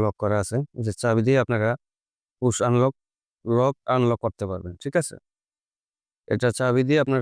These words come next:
পুশ আনলক করতে পারবেন। এখানে just মোচড় দিয়ে রাখবেন, তাহলে আর এটা কিন্তু আর নিচে নামবে না, উঠবেও না। এই লকগুলো কিন্তু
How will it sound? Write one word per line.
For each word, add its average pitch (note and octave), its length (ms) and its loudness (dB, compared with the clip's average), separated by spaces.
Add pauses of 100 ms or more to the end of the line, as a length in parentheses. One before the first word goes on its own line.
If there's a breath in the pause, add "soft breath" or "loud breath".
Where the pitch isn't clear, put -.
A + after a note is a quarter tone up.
(120)
পুশ C3 240 -6
আনলক B2 280 0
করতে B2 200 -4
পারবেন। B2+ 260 2
এখানে B2 240 0
just A#2+ 180 0
মোচড় C3+ 280 0
দিয়ে C#3+ 160 2
রাখবেন, C3+ 300 0
তাহলে A#2 240 2
আর A2 120 -2
এটা A#2+ 160 -4
কিন্তু B2+ 200 -4
আর C3 60 -2 (220)
নিচে B2 240 -2
নামবে B2+ 300 2
না, D3+ 40 2 (100)
উঠবেও G#2 300 -2
না। E2+ 60 -16 (460)
এই - 120 -2
লকগুলো A#2+ 340 2
কিন্তু C3 160 2